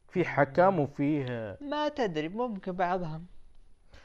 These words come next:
Speaker 1: خورخي ماسفيدال يقول إنه مستعد لمواجهة حبيب نورماجيدوف في فئة وزن الخفيف إذا كان هناك عرض مناسب من اليو اف سي.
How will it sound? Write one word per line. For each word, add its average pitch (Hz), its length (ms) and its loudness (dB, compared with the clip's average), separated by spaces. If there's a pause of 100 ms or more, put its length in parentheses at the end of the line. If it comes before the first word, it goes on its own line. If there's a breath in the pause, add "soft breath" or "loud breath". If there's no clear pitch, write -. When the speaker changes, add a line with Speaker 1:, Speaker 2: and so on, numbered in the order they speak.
(360 soft breath)
Speaker 1:
خورخي 214 640 8
ماسفيدال 202 1000 10
يقول 147 360 4
إنه 165 200 2
مستعد 156 480 -2
لمواجهة 151 500 2
حبيب 165 400 2
نورماجيدوف 170 800 4
في 165 160 -2
فئة 180 500 2
وزن 165 380 0
الخفيف 156 500 -2 (220)
إذا 110 280 -6 (100)
كان 147 380 0
هناك 117 400 -8
عرض 127 340 -4
مناسب 135 840 -6
من 120 200 -8
اليو 127 380 -6
اف 131 100 -12
سي. 120 280 -12